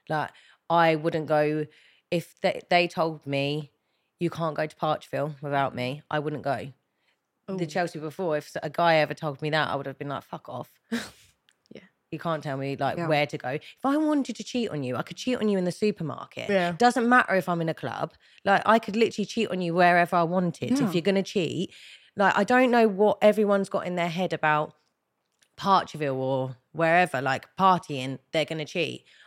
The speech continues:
Speaker 1: I could legit go tell you I'm going to the supermarket and shag someone in the car park if you really did wanna cheat.
Speaker 3: Exactly.
Speaker 1: So, like, but yeah, I, I wouldn't go to Parchville.
Speaker 3: And did you ever find, 'cause I've noticed this personally, like, wh-, that when someone is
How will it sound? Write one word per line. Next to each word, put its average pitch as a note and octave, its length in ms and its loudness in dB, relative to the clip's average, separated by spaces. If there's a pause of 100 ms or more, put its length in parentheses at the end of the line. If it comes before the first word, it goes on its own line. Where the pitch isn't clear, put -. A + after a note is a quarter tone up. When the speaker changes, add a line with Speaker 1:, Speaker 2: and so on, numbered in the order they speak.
(140)
Speaker 1:
I C4+ 120 -4
could B3+ 200 -6
legit A#3 600 0
go F#3 160 0
tell G#3+ 240 -2
you G3+ 120 0
I'm G3 120 0
going F#3 160 -2
to F#3 60 -8
the F3+ 40 -12
supermarket E3 760 -2 (340)
and A#3+ 100 -4
shag C#4+ 220 -8
someone C4+ 300 0
in C4 100 4
the C4+ 40 2 (120)
car E4+ 140 6
park D#3+ 320 -2
if F3+ 160 -6
you A3+ 140 0
really C4 300 4
did A#3+ 200 2
wanna G#3+ 200 4
cheat. G3 460 2
Speaker 3:
Exactly. G3 340 -4 (160)
Speaker 1:
So, B3+ 680 4 (100)
like, A3+ 400 4 (360)
but - 100 -6
yeah, F#3+ 180 0
I, F3+ 280 0
I F3+ 160 0
wouldn't D#3+ 220 -6
go D#3 100 -2
to - 80 -14
Parchville. F3+ 800 -4
Speaker 3:
And A#3 160 2
did G#3 160 -2
you D4+ 140 6
ever F#3+ 260 0
find, D3+ 500 -10
'cause F#3 160 -8
I've G#3 160 -2
noticed F3+ 400 -8
this - 240 -20
personally, D#3+ 760 -8
like, E3+ 220 -6
wh-, F3 100 -8
that F#3+ 160 -4
when F#3+ 140 -2
someone A3+ 320 0
is E3 100 -6